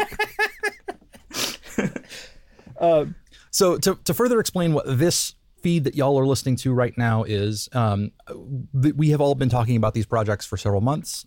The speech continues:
um, and it is so easy when there isn't a driving force behind a creative project for it to get pushed to the back burner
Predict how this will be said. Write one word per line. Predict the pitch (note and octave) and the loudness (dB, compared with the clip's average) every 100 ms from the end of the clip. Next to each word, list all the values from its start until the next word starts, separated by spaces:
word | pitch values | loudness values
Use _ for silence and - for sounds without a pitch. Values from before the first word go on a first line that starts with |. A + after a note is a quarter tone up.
| - | -2
um, | G#2+ G2 G#2 - - | 0 0 -2 -6 -6
and | C#3+ | -2
it | C#3+ | 0
is | D3+ | 0
so | - F3+ G3 F#3+ | 0 0 0 0
easy | D3+ C#3+ A#2+ A2+ | 0 0 2 2
when | A#2 A#2 | 2 0
there | A2 | 2
isn't | C#3+ C#3 A#2+ | 0 0 0
a | A2 | -2
driving | A#2 A#2 A#2+ A2 | -2 0 0 -2
force | - G#2+ G2 - | 0 0 0 -2
behind | - G2 G2 | -2 0 0
a | |
creative | - G#2 F#2+ | 0 -2 -2
project | - F2+ E2+ - | -4 -4 -4 -4
for | G#2 | -4
it | |
to | G2 | -2
get | G2+ | -4
pushed | - G#2 - | -2 -2 0
to | |
the | G2 | -2
back | F#2+ F2 - | -2 -4 -2
burner | G2+ G#2 | -2 0